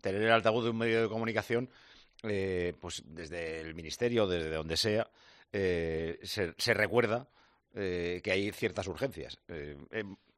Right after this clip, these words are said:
a través de Tiempo de Juego hemos conocido a una española que estaba en Egipto y volvió, unos, eh, españoles que estaban en Perú y volvieron,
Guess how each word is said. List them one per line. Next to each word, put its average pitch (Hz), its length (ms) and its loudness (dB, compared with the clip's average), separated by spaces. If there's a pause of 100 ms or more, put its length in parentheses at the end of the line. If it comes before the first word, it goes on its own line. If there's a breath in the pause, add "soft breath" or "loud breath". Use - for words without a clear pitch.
(200)
a - 160 -8
través 104 340 2
de 113 400 4
Tiempo 117 220 -2
de 104 60 2
Juego 113 160 0
hemos 104 80 -4
conocido 110 340 -2
a 104 40 0
una 107 100 -4
española 104 340 -2
que 98 60 -4
estaba 104 200 0
en 107 80 -2
Egipto 123 480 -2
y 117 80 -2
volvió, 143 560 0 (440 soft breath)
unos, 107 480 -2
eh, 101 200 0
españoles 101 360 -2
que - 80 -12
estaban 101 360 2
en 101 360 -4
Perú 110 360 4
y 107 40 -2
volvieron, 135 680 2